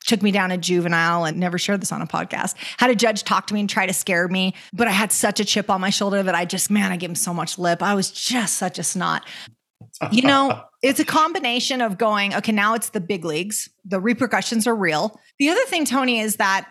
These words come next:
Speaker 1: if I had to go back, what I wanted most back then was freedom. When I realized I was gonna get that at eighteen,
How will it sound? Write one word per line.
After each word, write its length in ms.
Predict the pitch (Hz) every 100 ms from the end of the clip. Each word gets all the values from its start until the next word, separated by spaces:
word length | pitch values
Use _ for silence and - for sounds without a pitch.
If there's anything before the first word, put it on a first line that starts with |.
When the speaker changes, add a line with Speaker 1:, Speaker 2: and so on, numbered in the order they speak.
| _ -
Speaker 1:
if 200 | 233 247
I 160 | 240
had 200 | 285 320
to 60 | 302
go 260 | 220 214 220
back, 380 | 196 180 208
what 220 | 202 196 185
I 160 | 202
wanted 520 | 226 190 190 196 202
most 400 | 196 175 196 -
back 300 | - 202 -
then 220 | 233 233 220
was 140 | 175
freedom. 600 | - - 175 143 - 175 - _
When 260 | - 196 214
I 100 | 214
realized 540 | 202 214 226 208 202
I 100 | 202
was 160 | 196 196
gonna 220 | 202 175
get 360 | 165 196 202 214
that 300 | 233 254 262
at 180 | - -
eighteen, 640 | 190 196 - 214 233 294